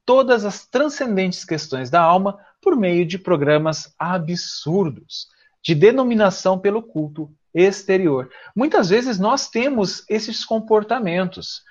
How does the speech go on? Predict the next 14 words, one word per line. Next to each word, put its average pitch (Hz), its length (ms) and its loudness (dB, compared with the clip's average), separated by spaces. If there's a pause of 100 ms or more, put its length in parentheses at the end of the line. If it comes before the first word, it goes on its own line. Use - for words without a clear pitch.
(140)
né, 165 220 4
de 170 100 2
simplesmente 220 1040 0 (320)
termos 226 640 4
somente 220 480 -2
o - 20 -4
culto 269 380 -2
exterior, 156 580 2 (200)
somente 220 420 0
colocar, 214 720 2 (100)
ah, 160 520 2
fora 285 320 6
de 175 120 -2
nós, 120 500 -4